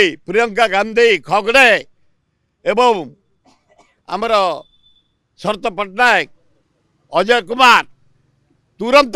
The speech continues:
ଫଇସଲା କର। ସାରା ଇଣ୍ଡିଆରେ ରାହୁଲ ଗାନ୍ଧୀ ହାୱା। ଭାରତ ଜୋଡ ଅନୁସାରେ ପଚାଶରୁ ଶହେ ଏମ୍ ପି, ଦୁଇଶହ ତେଇଶ ଏଇନେ ହଉଛନ୍ତି ଇଣ୍ଡିଆ ମେ-, ମେଣ୍ଟ, ଇଣ୍ଡିଆ ମେଣ୍ଟ। ଜଳ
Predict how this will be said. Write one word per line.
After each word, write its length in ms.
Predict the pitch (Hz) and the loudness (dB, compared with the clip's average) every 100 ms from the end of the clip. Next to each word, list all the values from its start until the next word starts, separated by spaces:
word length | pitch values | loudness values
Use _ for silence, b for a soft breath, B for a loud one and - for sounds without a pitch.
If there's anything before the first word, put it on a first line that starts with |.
| 269 | 0
ଫଇସଲା 420 | 233 247 254 269 | 2 2 4 4
କର। 180 | 214 277 262 240 175 _ _ _ _ _ _ - | 6 8 8 8 4 _ _ _ _ _ _ -6
ସାରା 280 | 196 254 262 | 0 4 6
ଇଣ୍ଡିଆରେ 560 | 247 240 262 269 277 269 262 | 4 2 4 4 6 4 4
ରାହୁଲ 300 | 233 262 262 | 4 4 2
ଗାନ୍ଧୀ 300 | 247 254 262 | 0 2 2
ହାୱା। 400 | 240 220 247 233 196 135 | 2 4 4 4 4 2
ଭାରତ 280 | 196 269 247 | 0 0 -2
ଜୋଡ 280 | 226 214 277 | -2 0 2
ଅନୁସାରେ 500 | 262 254 247 220 254 254 | 4 0 -2 -4 0 -2
ପଚାଶରୁ 680 | 202 196 262 277 - 269 247 | -4 -2 2 2 0 -10 -6
ଶହେ 260 | 226 254 247 | 2 4 4
ଏମ୍ 140 | 233 | 2
ପି, 200 | 190 247 196 - _ _ _ _ _ _ _ _ - | 0 2 2 0 _ _ _ _ _ _ _ _ -14
ଦୁଇଶହ 360 | 196 262 285 | -8 -4 -2
ତେଇଶ 380 | 285 240 269 262 277 | -2 0 0 0 0
ଏଇନେ 180 | 262 262 | 0 2
ହଉଛନ୍ତି 500 | 247 190 247 233 262 240 | 0 0 -6 -4 -2 -2
ଇଣ୍ଡିଆ 280 | 233 254 254 | 0 2 2
ମେ-, 320 | 220 226 185 | 0 -4 -6
ମେଣ୍ଟ, 320 | 196 226 185 254 233 156 - _ | -4 -4 0 2 4 2 -6 _
ଇଣ୍ଡିଆ 320 | 185 226 226 233 | -12 -6 0 0
ମେଣ୍ଟ। 300 | 190 208 185 233 190 - _ _ _ _ _ _ - _ _ _ _ | 0 -4 0 0 0 -4 _ _ _ _ _ _ -20 _ _ _ _
ଜଳ 180 | 170 240 | 0 4